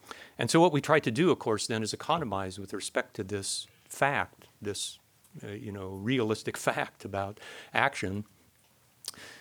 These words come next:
Uh, we take this into account, right? So when it's appropriate, we, we would,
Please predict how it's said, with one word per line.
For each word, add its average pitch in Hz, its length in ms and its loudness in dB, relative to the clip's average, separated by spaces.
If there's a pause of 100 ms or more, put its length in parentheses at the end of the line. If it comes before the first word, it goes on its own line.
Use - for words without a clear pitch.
(180)
Uh, 107 280 2
we 135 120 4
take 147 180 2
this 131 160 2
into 120 220 6
account, 104 500 0 (1080)
right? 104 240 -6
So 98 320 -6 (600)
when 110 180 4
it's - 160 -2
appropriate, 110 640 6
we, 107 140 2 (300)
we 113 380 -4
would, 107 240 -4